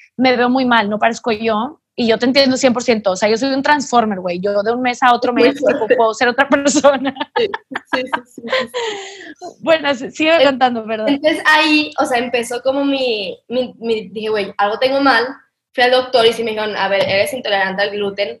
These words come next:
Speaker 2: no, no eres celíaca, claro que sí puedo comer y a veces con gusto me lo como, pero sí, ahí fue cuando le bajé y me hizo, o sea, me cambió la vida, y eso era, les digo, intención más física, más de, eh, hasta enflaqué, hasta esto y lo otro, y dije, "Pues,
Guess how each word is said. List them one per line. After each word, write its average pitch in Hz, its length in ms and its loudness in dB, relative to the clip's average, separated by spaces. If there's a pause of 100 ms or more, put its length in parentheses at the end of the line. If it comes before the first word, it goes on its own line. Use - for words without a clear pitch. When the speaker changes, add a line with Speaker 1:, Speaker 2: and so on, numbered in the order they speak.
Speaker 2:
no, 240 180 2
no 233 60 2
eres 302 220 2
celíaca, 208 480 0
claro 220 220 0
que 285 80 -6
sí 233 100 -12
puedo 226 200 -6
comer 202 320 0
y 214 40 2
a 196 60 2
veces 196 260 -8 (180)
con 208 280 -6
gusto 208 300 -6
me 254 80 -4
lo 196 160 -4
como, 202 340 -6 (460)
pero 320 260 2
sí, 277 400 -4
ahí 214 200 2
fue 233 120 -8
cuando 233 200 -4
le 208 140 0
bajé 196 560 -2 (1300)
y 339 340 2
me 247 180 4
hizo, 302 380 -2
o 233 80 -2
sea, 233 140 -4
me 226 180 0
cambió 220 380 0
la 233 140 4
vida, 196 220 0
y 185 80 -2
eso 220 160 -4
era, 294 380 4
les 208 200 -2
digo, 175 300 -4
intención 208 480 -8
más 254 260 -6
física, 285 460 -4
más 233 340 -2
de, 247 120 0 (340)
eh, - 120 -8
hasta 226 260 -2
enflaqué, 208 540 -2
hasta 277 280 2
esto 233 180 -8
y 269 40 -6
lo 254 140 0
otro, 254 220 -6
y 262 40 -10
dije, 226 400 -8
"Pues, 185 280 -16